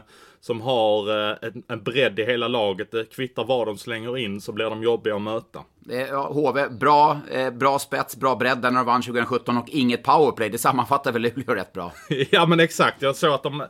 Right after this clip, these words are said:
Speaker 1: de har väl, eh, de har de kanske rent av S H L:s sämsta powerplay, men bästa boxplay, va?
Speaker 2: Ja, de har i-, jättebra boxplay, men det finns ju utvecklingspotential i powerplay. Men jag skulle säga så här, C H L-matchen imorgon mot Frölunda.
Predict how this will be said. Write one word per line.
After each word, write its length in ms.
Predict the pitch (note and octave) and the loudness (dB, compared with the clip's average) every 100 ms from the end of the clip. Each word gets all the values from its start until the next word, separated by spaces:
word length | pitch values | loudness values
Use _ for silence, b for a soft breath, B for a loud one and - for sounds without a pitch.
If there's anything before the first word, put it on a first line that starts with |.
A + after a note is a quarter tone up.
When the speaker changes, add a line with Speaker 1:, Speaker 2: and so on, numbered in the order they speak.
| b b | b b
Speaker 1:
de 140 | C#3 D3 | -6 -2
har 180 | E3 | 0
väl, 200 | C3+ C#3+ | 0 -4
eh, 340 | C#3+ C#3 C#3+ D3 | -2 2 2 0
de 140 | D3+ | -2
har 160 | D3+ C#3 | 2 0
de 100 | C3+ | 0
kanske 360 | E3+ F3 D#3+ D#3+ | 0 2 2 0
rent 160 | C#3+ | 2
av 180 | C#3+ A2 | -2 0
S 140 | B2+ - | -4 -2
H 60 | |
L:s 220 | C#3 - - | -4 -4 -4
sämsta 340 | B2+ G#2+ C3 | -4 -4 -6
powerplay, 380 | - C#3 - A#2+ | -2 -2 -2 -6
men 340 | B2 C3+ B2+ | -2 -4 -4
bästa 360 | A#2+ D3 - C3 | -2 -2 0 -4
boxplay, 460 | D3 C#3 - G#2 E2+ | -2 -6 -8 -8 -6
va? 180 | E2+ - | -10 -12
Speaker 2:
Ja, 60 | G2+ | -6
de 160 | A#2 A#2 | 0 2
har 360 | A2 A#2 A2+ A2+ | 2 -2 -8 -6
i-, 300 | D3 A#2+ D3 | -6 -4 -2
jättebra 500 | D3 - C#3 C3+ A#2+ | -2 -2 -2 0 0
boxplay, 460 | B2 - - G2+ | 0 -4 -6 -4
men 80 | A2+ | -4
det 60 | C3+ | -4
finns 300 | D#3 D3+ D3 | -4 -2 0
ju 200 | C#3 A2+ - B B B _ | 0 -2 -10 B B B _
utvecklingspotential 1500 | F3 E3+ A#2 - A#2+ D3 C#3+ C#3+ C#3+ C#3 C#3+ C#3 C#3+ D#3 C3+ A2 | -2 -2 -4 -12 -4 -4 -2 -4 -4 -4 -2 -2 0 0 0 -2
i 100 | A#2 | 0
powerplay. 440 | C3 B2+ G#2+ F2+ | 2 2 0 -6
Men 80 | A2+ | -2
jag 80 | D3 | -2
skulle 180 | - E3+ | -2 -2
säga 220 | D3+ B2+ | 0 0
så 80 | C#3+ | 0
här, 240 | B2 F#2 - _ | -2 -4 -8 _
C 180 | - D3 | -6 0
H 60 | D3 | 0
L-matchen 460 | C#3 D3 C#3+ D3+ | 2 2 2 -2
imorgon 400 | D3 C#3 B2 C#3+ | 0 2 2 2
mot 160 | C#3 - | -2 -4
Frölunda. 640 | C#3 A#2 A#2 B2+ C3+ | -2 0 2 2 0